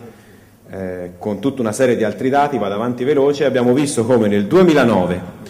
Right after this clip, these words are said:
siamo partiti dall'Italia, media turismo in Italia meno quattro virgola sette per cento, media turismo in Toscana meno zero virgola sette per cento, proprio grazie, cioè il sistema turistico ha retto in un anno di nera crisi, proprio grazie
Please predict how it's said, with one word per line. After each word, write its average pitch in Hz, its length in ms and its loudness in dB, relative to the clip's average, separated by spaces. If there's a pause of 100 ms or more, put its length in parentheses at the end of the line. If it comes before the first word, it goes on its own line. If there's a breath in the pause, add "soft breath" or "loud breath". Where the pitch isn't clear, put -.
(300 loud breath)
siamo 120 220 0
partiti 120 360 -2
dall'Italia, 104 1040 0
media 131 340 4
turismo 117 380 2
in 110 80 0
Italia 107 440 0
meno 101 240 -2
quattro 117 340 0
virgola 98 300 0
sette 101 300 -4
per 95 160 -6
cento, 104 760 -6 (300 loud breath)
media 131 260 4
turismo 131 380 2
in 123 80 0
Toscana 127 640 -2
meno 117 280 0
zero 131 280 4
virgola 110 260 -2
sette 127 260 -4
per 135 220 -2
cento, 117 460 0
proprio 135 340 2
grazie, 123 540 2
cioè 117 160 0
il 104 80 2
sistema 107 380 -2
turistico 104 460 -2
ha 110 40 0
retto 120 580 0
in 95 140 -4
un 98 60 -2
anno 104 240 0
di 98 120 -4
nera 98 380 0
crisi, 113 460 2
proprio 135 300 0
grazie 120 840 0